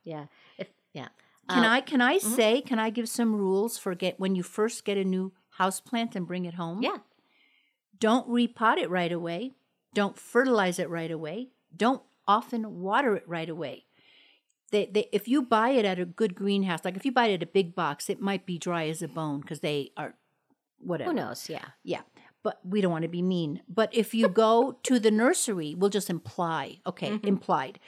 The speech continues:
Speaker 2: So, but if you go to the nursery, it'll be really well taken care of. So let it acclimate, almost like a kitten, really. Let it acclimate and, um,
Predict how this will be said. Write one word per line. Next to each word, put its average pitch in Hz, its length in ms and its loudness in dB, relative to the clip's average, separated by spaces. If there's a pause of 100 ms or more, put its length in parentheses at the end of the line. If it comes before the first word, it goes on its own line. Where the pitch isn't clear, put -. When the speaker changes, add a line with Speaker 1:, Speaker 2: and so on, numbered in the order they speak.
(180)
Speaker 2:
So, - 120 -6
but 233 120 4
if 233 100 0
you 240 60 2
go 247 100 8
to 233 80 2
the 220 140 -2
nursery, 214 640 0 (220)
it'll 214 120 2
be 196 140 -2
really 220 220 2
well 220 180 4
taken 214 280 -2
care 214 200 -2
of. 185 80 -2
So 202 120 -6 (220)
let 262 160 4
it 381 120 6
acclimate, 226 580 2
almost 226 220 0
like - 160 -2
a - 140 -20
kitten, 147 380 -6
really. 165 360 -4 (480)
Let 233 220 0
it 359 100 2
acclimate 254 600 2 (180)
and, 226 400 2
um, 214 440 0